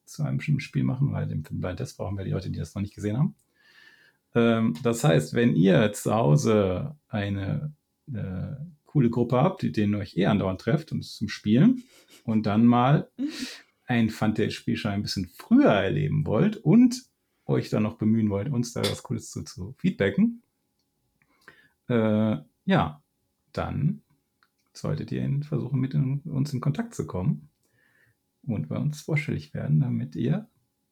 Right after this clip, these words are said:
Speaker 1: vielleicht demnächst ein tolles Produkt von uns blind testen könnt.
Speaker 2: Wie schreibt man dir denn am besten oder wem schreibt man da?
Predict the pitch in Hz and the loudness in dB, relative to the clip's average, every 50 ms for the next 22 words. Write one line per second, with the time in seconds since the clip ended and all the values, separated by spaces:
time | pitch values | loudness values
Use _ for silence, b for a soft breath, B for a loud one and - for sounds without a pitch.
0 | _ _ _ - 160 131 95 98 101 - - - 123 120 98 92 87 104 151 - | _ _ _ -6 -4 -4 -4 -4 -6 -6 -2 0 2 2 2 2 0 -2 -4 -6
1 | - - _ _ _ _ _ _ _ _ _ _ _ _ _ _ _ _ _ - | -8 -18 _ _ _ _ _ _ _ _ _ _ _ _ _ _ _ _ _ -8
2 | 127 120 - - - 98 92 - - - - 117 104 - - - 110 113 - - | -8 -6 -6 -6 -4 -4 -4 -6 -8 -8 -8 -6 -6 -6 -6 -6 -4 -4 -4 -4
3 | - 151 156 185 - - 104 95 - - - 90 - - 95 92 101 104 _ _ | -2 -2 0 0 -2 -4 -8 -8 -8 -10 -12 -12 -10 -10 -12 -12 -12 -14 _ _
4 | _ _ _ _ _ _ _ _ _ _ _ _ _ _ _ _ _ _ _ _ | _ _ _ _ _ _ _ _ _ _ _ _ _ _ _ _ _ _ _ _
5 | _ _ _ _ - 208 202 208 208 - - - 214 214 214 - 254 226 214 196 | _ _ _ _ -8 -6 -6 -6 -6 -6 -6 -6 -6 -6 -6 -4 -6 -6 -4 -4
6 | 214 208 196 196 - _ _ _ _ - - 196 190 185 185 185 202 202 - - | -4 -4 -6 -6 -8 _ _ _ _ -10 -8 -8 -8 -8 -8 -8 -10 -10 -10 -10
7 | - 180 - 180 175 170 185 190 190 208 208 - - - 196 196 - - - 185 | -12 -10 -8 -6 -8 -8 -8 -8 -8 -8 -8 -10 -8 -10 -10 -10 -10 -12 -10 -10
8 | 185 - 185 185 185 - _ | -8 -8 -10 -10 -12 -14 _